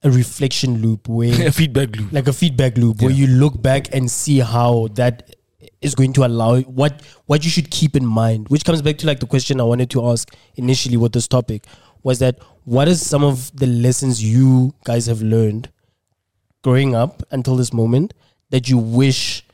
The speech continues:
Speaker 1: that you knew either sooner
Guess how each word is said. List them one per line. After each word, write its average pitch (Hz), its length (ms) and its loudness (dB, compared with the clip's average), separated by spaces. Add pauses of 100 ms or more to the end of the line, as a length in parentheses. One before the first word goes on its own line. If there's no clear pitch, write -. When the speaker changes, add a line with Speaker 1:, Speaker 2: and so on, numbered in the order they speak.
(500)
Speaker 1:
that 131 180 -4
you 127 120 0
knew 127 300 2 (200)
either 160 380 0 (140)
sooner 196 560 0